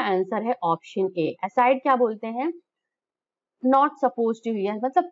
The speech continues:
चुपके से, जैसे हम बोलते हैं ना, कोई कभी हमारे सामने भी daily conversation में ऐसा होता है,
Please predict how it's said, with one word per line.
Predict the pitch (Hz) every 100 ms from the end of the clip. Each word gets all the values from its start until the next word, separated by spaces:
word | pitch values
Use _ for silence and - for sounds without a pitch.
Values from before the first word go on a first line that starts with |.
| -
चुपके | 392 381 294 247
से, | 185
जैसे | 226 262
हम | 285 262
बोलते | 247 233
हैं | 302
ना, | 339
कोई | 262 247
कभी | 240 226
हमारे | 240 226 214 208 226
सामने | 220 208 214
भी | 220 226 - - 175
daily | 185 208
conversation | 220 208 208 196 190 214
में | 202
ऐसा | 202 196
होता | 175
है, | 175